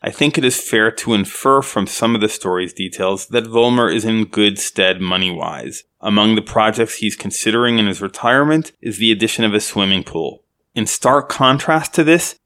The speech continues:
T D Ameritrade just released its most recent of an ongoing series of Harris Poll surveys of the American public,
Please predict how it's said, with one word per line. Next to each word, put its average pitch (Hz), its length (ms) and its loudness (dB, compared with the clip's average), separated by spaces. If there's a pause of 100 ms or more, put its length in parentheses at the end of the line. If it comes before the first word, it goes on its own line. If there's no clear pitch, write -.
(120)
T - 220 -2
D 135 260 0
Ameritrade 113 600 2
just - 320 -2
released 110 480 -2
its - 220 -6
most 110 260 -2
recent 104 540 -2
of - 140 -6
an 104 100 0
ongoing 110 520 0
series 104 460 -2
of 92 140 -10
Harris 120 500 -2
Poll 87 220 -4
surveys 92 560 -4
of 92 100 -8
the 95 100 -2
American 95 460 0
public, 90 560 -2